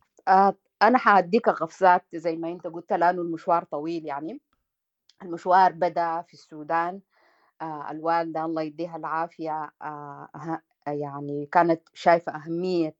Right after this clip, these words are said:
التعليم بالنسبة للبنات، وهي كانت ال-، ال-، الشخص ال-، السبورت، آه، لي أنا وأختي.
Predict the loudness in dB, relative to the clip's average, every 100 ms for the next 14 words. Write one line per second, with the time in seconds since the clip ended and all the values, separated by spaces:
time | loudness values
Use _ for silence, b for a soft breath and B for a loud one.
0 | _ _ _ -14 -4 -2 -2 -4 -6 -6
1 | -8 -8 -8 -8 -8 -8 -4 -2 2 0
2 | -2 _ _ _ _ _ _ -10 -4 -2
3 | 0 0 0 -2 -8 -8 -12 -16 -14 -14
4 | -14 -14 -14 -14 0 2 2 4 2 2
5 | -4 -6 -2 -4 4 6 6 4 _ _
6 | _ -6 -4 -4 -4 -6 -2 -2 0 -2
7 | -2 -4 -10 -10 -10